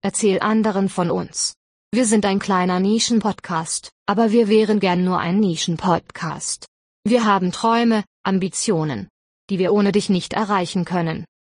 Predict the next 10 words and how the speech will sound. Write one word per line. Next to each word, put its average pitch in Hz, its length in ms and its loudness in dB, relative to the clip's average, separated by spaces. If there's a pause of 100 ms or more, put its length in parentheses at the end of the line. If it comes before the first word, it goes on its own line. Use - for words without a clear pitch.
Sind 202 240 2
wir 226 100 4
mal 196 220 2
ehrlich, 180 540 -2 (180)
ohne 214 240 4
dich 254 160 0
sind 247 180 0
wir 226 120 2
völlig 165 400 0
aufgeschmissen. 175 880 -4